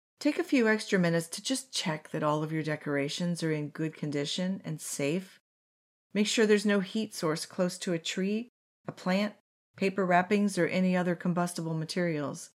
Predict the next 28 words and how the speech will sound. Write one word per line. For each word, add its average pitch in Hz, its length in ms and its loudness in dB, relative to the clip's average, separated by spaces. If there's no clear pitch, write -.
If 190 200 0
the 175 100 8
lights 180 400 6
are 220 100 4
old, 208 520 2
or 160 100 -2
if 147 120 -6
they 135 120 0
don't 156 260 0
work 180 260 -2
properly, 202 560 0
have 185 280 -2
frayed 175 320 4
wires, 180 460 6
or 147 40 0
make 156 240 -2
a 151 120 -4
weird 170 360 0
snappy 165 520 -2
sound, 226 580 0
throw 190 240 4
them 180 160 4
out. 156 340 2
It's - 280 -8
not 170 420 2
worth 160 200 -4
the 139 100 -2
risk. 147 480 -4